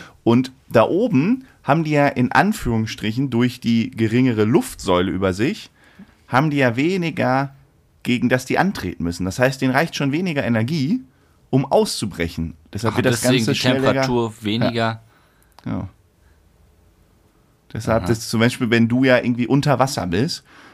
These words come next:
Speaker 1: und du willst irgendwie mal einen Schritt nach vorne machen und lossprinten, weil dich einer schubst. Wenn ich im Wasser, genau, das ist ein gutes Beispiel, wenn unter Wasser, wenn dich unter Wasser einer schubst,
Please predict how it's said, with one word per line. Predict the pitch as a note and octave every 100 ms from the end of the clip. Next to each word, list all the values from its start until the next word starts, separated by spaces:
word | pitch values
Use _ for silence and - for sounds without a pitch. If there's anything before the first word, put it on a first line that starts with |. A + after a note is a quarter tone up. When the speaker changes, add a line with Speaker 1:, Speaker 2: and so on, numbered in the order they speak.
| -
Speaker 1:
und | G#2+ G#2+
du | G#2+
willst | A2+ B2+ -
irgendwie | A2+ A#2
mal | G#2+
einen | A2
Schritt | - -
nach | A2+
vorne | - A#2+ B2
machen | F2+ G#2+
und | G2
lossprinten, | G#2+ C3+ - - - F2+ E2+ E2 D2+ - - - - _ _
weil | F2
dich | F#2 -
einer | G#2
schubst. | - C3 B2+ - - _
Wenn | -
ich | G2+
im | G2+
Wasser, | G2+ D3+ D#3 A2+ _
genau, | G#2+ A2
das | D3
ist |
ein | B2+
gutes | B2 A#2+
Beispiel, | A#2+ A2
wenn | F#2+
unter | F3 F3 C#3
Wasser, | C#3+ -
wenn | G2+
dich | -
unter | D3 C3
Wasser | C3 B2
einer | A#2 A2
schubst, | B2 B2+ -